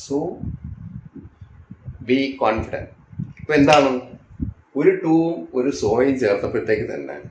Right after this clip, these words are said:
കാര്യങ്ങൾ ഒരുപാട് മാറി പറഞ്ഞു. അപ്പൊ ഇങ്ങനത്തെ കുഞ്ഞു സാധനങ്ങൾ മതി കാര്യങ്ങൾ പറഞ്ഞ് ഫലിപ്പിക്കാൻ. അതിൻ്റെ കൂടെ ചേർന്ന് നമുക്കറിയാവുന്ന പോലെ ടൂവും കുറച്ച് സോയും ഒക്കെ ഇട്ട് കൊടുത്തു കഴിഞ്ഞാൽ കാര്യങ്ങളെല്ലാം ഒരുവിധം ഉഷാറാം. ആ സെന്റൻസ് ഫോം ചെയ്ത്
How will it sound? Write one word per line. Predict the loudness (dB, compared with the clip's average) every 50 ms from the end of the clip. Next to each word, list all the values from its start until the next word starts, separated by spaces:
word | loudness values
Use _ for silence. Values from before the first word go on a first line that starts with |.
| -20 _ _ -20 -10 -4
കാര്യങ്ങൾ | -2 0 0 2 2 0 2 2 2
ഒരുപാട് | 4 6 6 6 6 4 0
മാറി | 0 -2 -2 -4 -6
പറഞ്ഞു. | -6 -8 -8 -10 -12 -6
അപ്പൊ | -2 0 0 2
ഇങ്ങനത്തെ | 4 6 6 6 6 2 -2 -4 -2 -4
കുഞ്ഞു | -4 -4 -2 -4 -4 -4 -2
സാധനങ്ങൾ | -2 0 0 0 0 0 0 0 0 -2 -4
മതി | -6 -6 -8 -10 -10 -14 -14 -12 -10 -10 -8 -8 -10 -12 -8 -2 2
കാര്യങ്ങൾ | 2 4 4 4 2 2 -2 -4 -4 -2 -2
പറഞ്ഞ് | 0 0 0 -2 -4 -4 -4
ഫലിപ്പിക്കാൻ. | -4 -6 -4 -6 -6 -6 -6 -8 -8 -8 -6 -2
അതിൻ്റെ | 0 4 4 6 6
കൂടെ | 6 4 4 4
ചേർന്ന് | 4 2 2 2 0 0
നമുക്കറിയാവുന്ന | 0 -2 -2 -2 -2 -2 0 2 0 0 0 0
പോലെ | 0 0 -2 -2 -2
ടൂവും | -4 -4 -4 -4 -4 -6 -8 -10 -14 -14 -14 -14 -14 -14 _ _
കുറച്ച് | -8 -8 -6 -8 -4 2
സോയും | 4 6 6 6 6 4
ഒക്കെ | 4 4 0
ഇട്ട് | 0 2 0
കൊടുത്തു | 0 0 0 -2 -2
കഴിഞ്ഞാൽ | 0 0 0 -2 -2 -2 0
കാര്യങ്ങളെല്ലാം | 0 2 2 0 0 0 -2 -2 0 -2 -2 -2 -4
ഒരുവിധം | -6 -6 -8 -8 -10 -12 -14 -12
ഉഷാറാം. | -8 -8 -6 -6 -6 -8 -10 -16 _ _ _ _ _ _ _ _ _ _ -20 _ _ _ _ _ _ 0
ആ | 0 2 2
സെന്റൻസ് | 2 4 4 2 2 0 -2 -2 0
ഫോം | 0 0 0 0 -2
ചെയ്ത് | -2 0